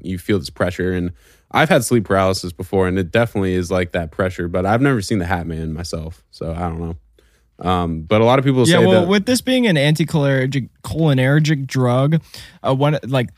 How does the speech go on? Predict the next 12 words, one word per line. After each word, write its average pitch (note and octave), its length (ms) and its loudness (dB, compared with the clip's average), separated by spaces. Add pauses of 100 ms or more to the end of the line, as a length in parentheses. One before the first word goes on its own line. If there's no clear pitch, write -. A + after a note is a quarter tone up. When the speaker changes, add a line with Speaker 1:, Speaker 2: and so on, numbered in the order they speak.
Speaker 2:
what C#3 180 -2
that C#3 140 2
means D#3 460 4
is C3 140 0
that C3 240 2
you're C3 120 0
gonna C3+ 200 0
have B2 360 0
reduced B2 400 0
motor B2 320 2
function. A2+ 540 -2
Your G2+ 220 -2